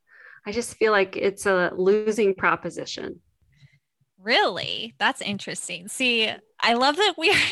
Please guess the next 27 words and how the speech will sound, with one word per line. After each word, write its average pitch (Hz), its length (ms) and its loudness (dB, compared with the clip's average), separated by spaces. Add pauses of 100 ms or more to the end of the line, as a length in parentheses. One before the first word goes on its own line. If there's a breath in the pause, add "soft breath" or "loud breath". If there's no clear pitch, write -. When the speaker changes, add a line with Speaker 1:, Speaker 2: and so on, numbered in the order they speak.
Speaker 2:
discussing 302 680 2
this 302 220 2
for 254 140 0
the 240 140 0
first 226 360 -2
time 233 300 4
live 208 340 2
on 254 180 2
air. 233 360 2 (640 loud breath)
Love 254 360 2
that. 226 500 4
<laughs> 320 400 2 (100)
Um, 226 520 4 (260)
so 240 440 2
I, 247 520 4
Speaker 1:
<laughs> - 40 -8
Speaker 2:
I 240 160 2
think 277 180 -2
that's 233 180 2
interesting. 196 500 -4
I 233 420 2 (680 loud breath)
would 202 500 -2
talk 226 280 -2
about 240 360 2
it, 254 320 -2 (180)
um, 185 840 -2 (380)
but 196 520 2